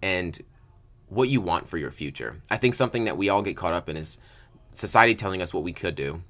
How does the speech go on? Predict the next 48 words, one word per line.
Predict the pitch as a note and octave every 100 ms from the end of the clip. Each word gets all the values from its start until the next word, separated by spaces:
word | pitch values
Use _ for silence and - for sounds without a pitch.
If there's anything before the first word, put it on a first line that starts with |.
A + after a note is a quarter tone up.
| - -
what | F2+
we | F#2
should | G2+ E2+
do, | C#2 C2 D#2+ - -
and | G2
what | F2+
we |
want | F2 D#2+ C#2
to | D#2
do, | A#1+ B1+ - - -
but |
we | G#2+ G#2
never | A2 A#2
really | A2+ G#2+
dive | F#2+ F2 D#2+
deep | E2+
into | E2 D#2+ D2+ -
asking | - E2+ G2 E2
ourselves | - - C#2+ C#2
what | -
we | A#1
really | C2+ A#1
want, | A#1+ - - - - - -
because | G2+ A2+ -
every | A#2 B2+
single | C3+ A#2
person's | G#2 G2+ F#2+ E2+
definition | F2+ E2+ D#2+ -
of | D2+
success | - - C#2+ -
is | D#2
different. | E2+ B1+ A1+ - - -
So | - A2+
if | G#2+
you | G#2+
want | C#3
to | E3+
be | G2
more | F#2
productive, | - D#2+ C2 - - - - - - -
you | F#2+
have | G2+ G#2+
to | A#2
dive | G2+ F#2+ E2
deep | C#2 F2+ F2+
into | E2+ -
your | D2+
psyche. | D#2 C#2+ D2+ D2 C#2